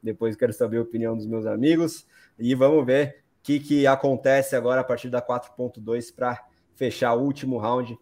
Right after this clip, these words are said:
desse nosso mock. Tem um cara que ainda não saiu e que o Léo Carneiro tá destacando aqui no chat. Quero ver quem vai escolher My Guy, Jaden Reed. Bom em encontrar espaços, boa produção, bom é, cinquenta a cinquenta, né? Contested catcher,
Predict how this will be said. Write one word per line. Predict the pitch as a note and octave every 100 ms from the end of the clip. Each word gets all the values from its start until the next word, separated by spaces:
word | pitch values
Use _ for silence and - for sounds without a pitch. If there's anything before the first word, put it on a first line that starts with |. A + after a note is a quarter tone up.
| _ _
desse | G#2+ B2 B2+ B2+
nosso | C3 -
mock. | B2 B2+ B2 - G#2 - _ -
Tem | C3
um | E3+
cara | F3+ D3+ E3 E3+
que | D#3+
ainda | D3 F3+ G#3+
não | G3+
saiu | - F3+ C#3 D3 G#3 B3+ -
e | D#3+
que | F3+ G3+
o | F3+
Léo | D#3 D#3+
Carneiro | D#3+ D3 C3 C#3+
tá | D#3 C#3+
destacando | C#3 - C3+ - C3+ C3
aqui | A#2+ C3
no | A2+
chat. | - C3 C#3 - C3 _ _
Quero | C#3+ D3
ver | A#2+ D3
quem | D3 C3+
vai | C#3
escolher | C#3 C3 C#3 C#3+
My | C#3+ D3
Guy, | A2 B2 C#3+ A#2+
Jaden | G#2+ D3+ D#3 C#3 B2
Reed. | D3+ F3+ C3+ -
Bom | D#3+ C#3 F3
em | F3
encontrar | D#3+ C#3 C#3+ B2
espaços, | - C#3+ E3 E3 C3
boa | A#2 D#3+
produção, | E3 D3 C3 - C#3 D3+
bom | C#3+ C3+ E3 D#3 _ _ _
é, | A#2+ A#2
cinquenta | - C3 C#3 C#3
a |
cinquenta, | B2+ B2+ A2+ B2+ D#3 D#3 A2+
né? | B2+ C3 A2 G#2
Contested | - A#2 B2 - A2 _
catcher, | C#3 - D#3 D3